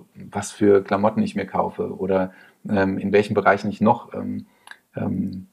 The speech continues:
nachhaltig agieren kann, nachhaltiger agieren kann. Und, ähm,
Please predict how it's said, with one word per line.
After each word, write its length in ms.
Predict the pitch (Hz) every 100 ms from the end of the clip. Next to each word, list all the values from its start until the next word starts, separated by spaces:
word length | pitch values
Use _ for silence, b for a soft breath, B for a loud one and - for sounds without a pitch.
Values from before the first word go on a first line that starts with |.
| _
nachhaltig 460 | 95 104 101 95
agieren 400 | 90 92 135 110
kann, 160 | 92 92
nachhaltiger 400 | 95 - 92 -
agieren 320 | - - -
kann. 240 | - 220 b b b b b b
Und, 520 | 104 98 98 95 -
ähm, 400 | 95 90 90 90